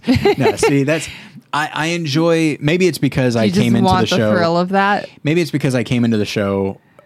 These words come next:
Speaker 2: on Russell's first season, but the amount of drama that idols give you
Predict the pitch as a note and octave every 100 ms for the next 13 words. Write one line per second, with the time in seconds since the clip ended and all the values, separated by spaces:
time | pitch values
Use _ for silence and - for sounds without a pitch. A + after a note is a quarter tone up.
0 | _ _ _ - A2 G#2+ A2+ - F#2+ -
1 | G2 - A2 F#2 F#2+ F#2 - - - _
2 | _ _ _ A2+ G#2+ - C#3 A#2 C3 A#2+
3 | A2 A2+ A2+ A2+ G2 G2+ F#2+ F#2 F2 F#2
4 | F#2+ F#2 F2+ F2 - _ _ G2 F2+ E2+
5 | D#2